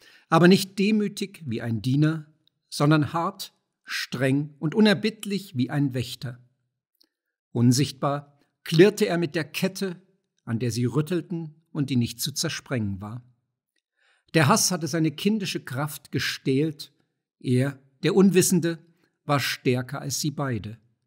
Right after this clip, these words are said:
denen das Geheimnis die Hände band. Neuntes Kapitel.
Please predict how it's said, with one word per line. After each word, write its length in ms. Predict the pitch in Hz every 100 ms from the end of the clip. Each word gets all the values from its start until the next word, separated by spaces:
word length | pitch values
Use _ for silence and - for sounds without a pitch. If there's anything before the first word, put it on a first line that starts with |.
| _ -
denen 220 | 110 107
das 180 | 107 -
Geheimnis 600 | 131 135 110 110 117 -
die 120 | 156
Hände 300 | 131 117 104
band. 420 | 101 98 110 - _ _ _ _ _ _ _ _ _ _ _ _ - _ _
Neuntes 500 | 131 113 110 - -
Kapitel. 600 | - 151 160 139 117 110